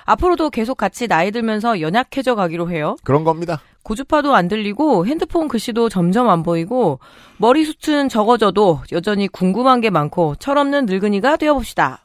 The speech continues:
Speaker 2: 그건 뭐, 어, 안 되려 그래도 그렇게 살 수 있습니다.
Speaker 1: 음. 감기 조심하시고 아름다운 늦가을 보내시길.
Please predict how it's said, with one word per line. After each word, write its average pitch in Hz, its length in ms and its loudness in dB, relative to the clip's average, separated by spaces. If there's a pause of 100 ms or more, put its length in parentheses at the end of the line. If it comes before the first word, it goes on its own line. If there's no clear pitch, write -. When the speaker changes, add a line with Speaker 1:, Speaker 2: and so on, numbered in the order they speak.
Speaker 2:
그건 180 300 -2
뭐, 165 320 0
어, 139 380 -6
안 139 120 0
되려 196 220 4
그래도 175 200 -2
그렇게 - 240 -6
살 151 140 -6
수 113 140 -10
있습니다. 127 380 -12
Speaker 1:
음. - 60 -20 (360)
감기 247 300 -4
조심하시고 247 720 -2
아름다운 226 480 2
늦가을 220 380 0
보내시길. 208 600 -6